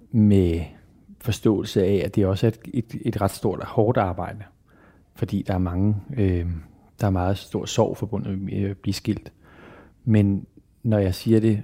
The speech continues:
så er det en del af det at være optimistisk, det er, at der er taget en beslutning, som jeg tror er rigtig, og som så på en eller anden mærkelig måde gør, at man er nødt til at, øh, at se på det på en måde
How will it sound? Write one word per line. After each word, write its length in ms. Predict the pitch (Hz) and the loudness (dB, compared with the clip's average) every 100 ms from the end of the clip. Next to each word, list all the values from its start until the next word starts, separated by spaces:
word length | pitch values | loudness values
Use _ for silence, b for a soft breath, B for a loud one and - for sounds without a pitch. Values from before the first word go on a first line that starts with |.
| - | -8
så 180 | - 104 | -2 0
er 40 | |
det 80 | 101 | 2
en 60 | |
del 220 | 95 117 101 | 2 4 4
af 80 | |
det 80 | 104 | 4
at 100 | 104 | 4
være 200 | 101 95 | 4 2
optimistisk, 920 | 98 - 117 123 127 123 - - - | 0 0 4 4 4 -6 -8 -16 -2
det 220 | 110 98 | 0 2
er, 100 | 92 | 0
at 340 | 98 107 95 - | -2 -4 -6 -4
der 60 | 107 | -4
er 40 | |
taget 220 | 98 - 110 | -2 2 2
en 80 | |
beslutning, 480 | 113 - 113 - 117 | 2 -2 -4 -2 -2
som 160 | - 104 | 0 -2
jeg 80 | 95 | 0
tror 160 | 104 | -2
er 80 | 107 | 0
rigtig, 300 | 135 - 107 b b b b b b b b _ | -2 -2 -8 b b b b b b b b _
og 140 | 117 98 | -6 -4
som 380 | - 98 98 92 - | -2 0 0 -6 -16
så 320 | - - 101 98 - | -12 -2 0 0 -6
på 100 | - | -4
en 80 | |
eller 120 | 104 98 | -2 0
anden 100 | 95 | 0
mærkelig 260 | 95 104 | 0 0
måde 220 | 95 95 | -2 -2
gør, 220 | 95 92 95 | -2 -4 -4
at 200 | 95 98 | -4 -4
man 240 | 92 90 - B B B B B B B B B | -4 -4 -8 B B B B B B B B B
er 100 | - | 0
nødt 200 | 98 98 | 2 2
til 300 | - - 98 - | 0 0 0 2
at, 320 | 92 85 87 - | -2 -2 -4 -6
øh, 300 | 95 82 80 76 B B B _ _ _ _ _ _ - - | -6 -4 -6 -10 B B B _ _ _ _ _ _ -20 -6
at 80 | 107 | -4
se 280 | - 117 107 | 2 2 2
på 200 | - 107 | -2 0
det 160 | 107 | 0
på 140 | - 104 | 0 2
en 80 | 98 | 2
måde 300 | 98 104 | 2 0